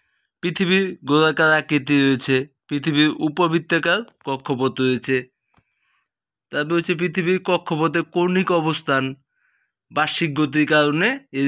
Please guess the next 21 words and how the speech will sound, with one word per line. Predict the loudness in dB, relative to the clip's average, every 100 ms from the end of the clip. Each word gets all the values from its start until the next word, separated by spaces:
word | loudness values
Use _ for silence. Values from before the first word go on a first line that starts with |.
| 2
ঋতু | 2 0
পরিবর্তনগুলো | 2 2 0 0 0 2 2 0 -4 _
হয়ে | -4 -4
থাকে। | -4 -6 -8 -10 _ _ _ -4
তো | -2
আমরা | 0 0 -2 _ _ _
প্রত্যেকটি | -6 -2 -2 -4
কারণ | 0 0 0
সম্পর্কে | 0 0 2 2 2
এখন | 0 0 -2 -2 0
ব্যাখ্যা | -2 0 -2
করব। | 0 0 0 -2 _ _ _ -20 _
যেমন | -6 -4 -2 -2
প্রথম | -2 0 2
যে | 2 2
পয়েন্টটি | 4 2 2
রয়েছে, | 2 2 2
সেটি | 0 2 0
হচ্ছে | 0 0 -2 -4 _ _ _ _
পৃথিবীর | -6 -2 0 0
বিভিন্ন | 2 0 2 2